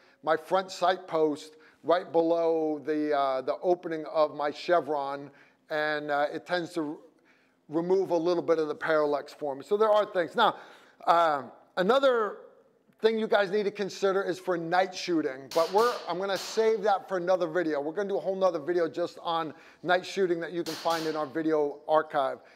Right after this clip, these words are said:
night shooting with red dots, right? Now, <clears throat> battery life, not all batteries are created equal. The Gen one of the A C R O was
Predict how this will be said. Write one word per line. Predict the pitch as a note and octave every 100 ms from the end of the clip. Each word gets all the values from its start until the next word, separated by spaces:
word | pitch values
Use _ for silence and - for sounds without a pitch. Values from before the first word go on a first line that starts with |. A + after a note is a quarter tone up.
| _
night | D3 F3 F3+
shooting | - F3 E3 D3+
with | D3+ D3+ - - C3+
red | D3+ C#3+
dots, | B2 B2 - - _ _ -
right? | C#3 D3+ D3+
Now, | G3+ G#3 C#3+ - - - - -
<clears throat> | G3+ D#3+ C3+ - _ _
battery | C#3+ A#3 B3+ A3
life, | F#3+ E3+ C#3 - C#3+
not | D#3 F3+ G3+ G#3 G3
all | G3 F#3+ F#3+
batteries | D3+ F#3 F#3 F3+ E3 D3
are | F3+ E3+
created | E3+ F3 F3+ E3+ D#3+ F3+
equal. | F#3+ F#3+ D#3+ C#3 - - - _
The | D3 G3 G3 F#3+ F3 A#2
Gen | - D3 A3 B3+ B3 G#3
one | A3+ A3+ G3+
of | F#3 F#3 F#3 E3
the | F3+ G3
A | G3+
C | G3 G#3
R | G3 F3+
O | F3+ F3+ E3+
was | D#3+ D#3+ F3 E3+ E3+ D3